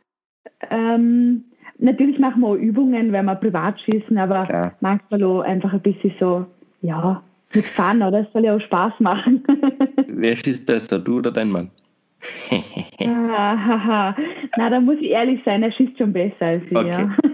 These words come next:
Speaker 2: Ja, ja, okay.
Speaker 1: <laughs> Aber,
Speaker 2: Ähm.
Speaker 1: aber ich bin da auch ehrlich, gell? Man kann auch zugeben, wenn man irgendwo nicht so gut ist. Oder weniger gut als jemand anders. <laughs>
Speaker 2: Ja, also die, äh,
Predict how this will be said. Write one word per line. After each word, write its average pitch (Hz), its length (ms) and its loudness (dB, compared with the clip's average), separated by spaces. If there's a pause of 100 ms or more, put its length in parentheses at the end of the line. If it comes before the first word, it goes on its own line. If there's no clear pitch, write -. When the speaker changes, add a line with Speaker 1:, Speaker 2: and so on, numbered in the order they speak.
(300)
Speaker 2:
Ja, 311 160 0 (360)
ja, 302 180 0
okay. 98 300 -4 (120)
Speaker 1:
<laughs> - 140 -14
Aber, 254 340 0
Speaker 2:
Ähm. 151 200 0
Speaker 1:
aber 226 180 2
ich - 200 -6
bin 330 160 0
da 311 160 2
auch 294 60 0
ehrlich, 247 400 0
gell? 233 140 0
Man 302 160 2
kann 330 220 0
auch 339 180 -6
zugeben, 240 380 2
wenn 190 160 0
man 180 180 -2
irgendwo 196 340 0
nicht 175 240 -2
so 170 60 -10
gut 170 300 -6
ist. 170 100 -8 (300)
Oder 220 220 2 (120)
weniger 240 420 2
gut 254 220 -2
als 226 140 0
jemand 220 260 0
anders. 180 400 -2 (100)
<laughs> 320 580 0 (340)
Speaker 2:
Ja, 113 420 0
also 120 340 -2
die, 120 420 0
äh, 120 520 -2